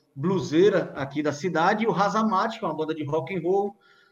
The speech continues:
né? O Razamate tem dez anos de, comemorando dez anos de estrada, e o About the Blues também com a sua trajetória aí. Oito de junho, a gente já vai com o trabalho da D J Joana,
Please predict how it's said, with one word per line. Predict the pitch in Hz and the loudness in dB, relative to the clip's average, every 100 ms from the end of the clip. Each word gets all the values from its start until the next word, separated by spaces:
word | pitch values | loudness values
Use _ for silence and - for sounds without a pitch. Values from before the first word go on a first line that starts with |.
| _ _ _ _ | _ _ _ _
né? | 135 160 | -4 -2
O | 151 | 0
Razamate | 156 160 170 175 180 180 | 0 0 0 2 0 0
tem | 175 | -2
dez | 165 - 147 | 2 2 2
anos | 175 180 | 0 0
de, | 170 | -4
comemorando | - 170 175 170 175 | -6 -2 0 0 2
dez | 180 180 | 2 0
anos | 175 175 | 0 -2
de | 202 | -4
estrada, | - 185 190 214 202 | -10 -4 -2 -2 0
e | |
o | |
About | 180 170 170 170 | -2 0 -2 -4
the | 151 | -4
Blues | 165 165 | -6 -4
também | 143 156 | -4 -4
com | 160 | -6
a | |
sua | - 147 | -6 -6
trajetória | 160 160 170 156 160 170 151 | -4 -4 -4 -2 0 2 0
aí. | 160 170 _ _ _ _ _ _ _ - | -2 -8 _ _ _ _ _ _ _ 0
Oito | 190 262 262 | 4 4 2
de | 220 208 | -2 -2
junho, | 180 240 214 | 2 2 2
a | |
gente | 190 220 | 2 0
já | 208 180 | 0 2
vai | 208 | 2
com | 208 | -2
o | |
trabalho | - 185 180 190 | -4 -2 0 0
da | 190 | 0
D | 180 | -2
J | 175 196 196 | -2 -2 -2
Joana, | 180 226 240 185 | -4 -4 -2 -4